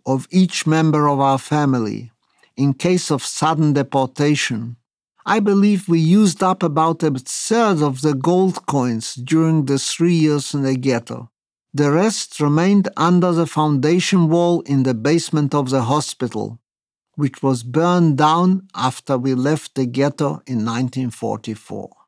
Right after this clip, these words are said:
On October twenty-eighth, nineteen forty-one, an announcement was posted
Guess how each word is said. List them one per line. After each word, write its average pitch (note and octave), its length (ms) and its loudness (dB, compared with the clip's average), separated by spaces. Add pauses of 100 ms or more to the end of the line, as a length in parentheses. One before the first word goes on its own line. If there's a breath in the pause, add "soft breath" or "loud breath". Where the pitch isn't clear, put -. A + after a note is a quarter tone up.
(460)
On E3 180 2
October A3 500 0
twenty-eighth, F#3+ 1040 0
nineteen E3+ 460 0
forty-one, C#3 880 0 (480)
an D3+ 160 2
announcement D#3 840 2
was D3+ 160 0
posted F3+ 800 -2